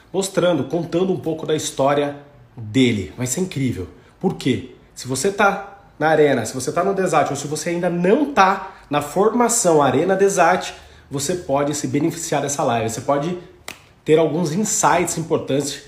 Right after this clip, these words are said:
se você quer, de fato, ser um day trader profissional. Então, presta bastante atenção, fica nessa live até o final, porque essa live pode fazer diferença na sua vida, beleza? E como eu sou um cara muito pidão, como eu sou um cara <laughs> muito pidão,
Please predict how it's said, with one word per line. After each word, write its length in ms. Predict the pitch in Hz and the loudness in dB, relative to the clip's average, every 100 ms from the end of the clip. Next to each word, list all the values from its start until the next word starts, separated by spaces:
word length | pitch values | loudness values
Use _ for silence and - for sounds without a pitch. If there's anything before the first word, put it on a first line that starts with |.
| - | -20
se 160 | - - | -10 -6
você 300 | 269 - 196 | -4 -2 -4
quer, 220 | 185 170 | 0 0
de 100 | 156 | 0
fato, 420 | 175 - 139 139 | -2 0 0 0
ser 240 | 139 - 135 | -6 -4 -4
um 80 | 135 | -2
day 140 | 139 | -2
trader 340 | 139 117 120 | 0 -2 -2
profissional. 600 | 117 123 - 143 101 - - - - _ | -4 -8 -6 -6 -6 -10 -20 -20 -20 _
Então, 300 | 185 185 - - _ | 2 2 -6 -20 _
presta 340 | - 160 - | 0 2 2
bastante 360 | 160 160 185 190 | 0 0 -2 -2
atenção, 560 | 190 175 - 151 170 | -2 -2 -2 0 -2
fica 380 | 165 - 226 240 | -2 -4 -2 2
nessa 260 | 185 - 165 | 2 2 4
live 220 | 151 151 | 4 2
até 180 | - 170 | 0 0
o 80 | 185 | 0
final, 560 | - 139 139 165 - - - | 0 2 4 2 -2 -18 -14
porque 200 | 117 156 | -4 0
essa 200 | 180 196 | 2 2
live 300 | 160 165 160 | 2 0 0
pode 200 | 151 151 | -2 0
fazer 220 | 156 147 | -2 -2
diferença 460 | 143 - 139 139 147 | -2 -2 -2 -2 -4
na 80 | |
sua 160 | 139 156 | -2 -2
vida, 260 | 123 110 107 - _ - | -2 -6 -6 -16 _ -2
beleza? 440 | 120 226 233 - - - - - | 4 4 4 -6 -16 -20 -20 -12
E 60 | |
como 280 | - 269 302 | 0 0 4
eu 60 | 254 | 2
sou 160 | - | 2
um 40 | 180 | 2
cara 220 | 175 156 | 2 2
muito 460 | 135 156 254 285 - | 4 4 4 2 -2
pidão, 640 | 170 120 104 214 147 - - - - - - - | -4 2 4 4 0 -6 -16 -20 -20 -20 -20 -14
como 180 | 139 190 | -6 -4
eu 40 | |
sou 180 | 202 185 | -2 -4
um 40 | |
cara 260 | 143 180 147 | 2 2 4
<laughs> 0 | |
muito 500 | 139 160 285 285 190 | 2 4 4 4 0
pidão, 600 | - 165 120 147 196 - | 0 -2 0 0 0 -2